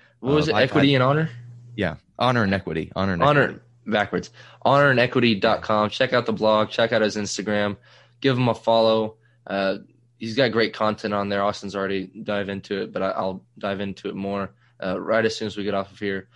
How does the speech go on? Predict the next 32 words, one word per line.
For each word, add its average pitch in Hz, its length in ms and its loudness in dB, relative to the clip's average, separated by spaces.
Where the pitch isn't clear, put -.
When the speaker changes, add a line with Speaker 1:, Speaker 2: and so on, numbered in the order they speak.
Speaker 1:
Also, 156 320 2
make 127 160 0
sure 127 160 -4
to 117 80 0
give 113 180 -2
us 120 160 0
a 113 60 -4
follow 107 380 2
on 104 180 -2
the, 98 160 -6
uh, 95 220 -4
the 104 80 -4
Instagram 120 500 -2
page, 117 340 0
the 110 100 -6
TikTok, 113 680 -4
and 104 480 -2
our 104 120 0
YouTube, 117 640 -4
all 117 360 2
underscore, 113 800 -4
or 104 360 -2
what 123 140 0
is 107 100 -2
it, 104 80 0
Austin? 98 400 -4
At 120 200 -2
Mulligans? 123 640 -4
Speaker 2:
At 101 160 -2
Mulligans 101 600 -2
underscore 95 560 -2
underscore, 101 720 -4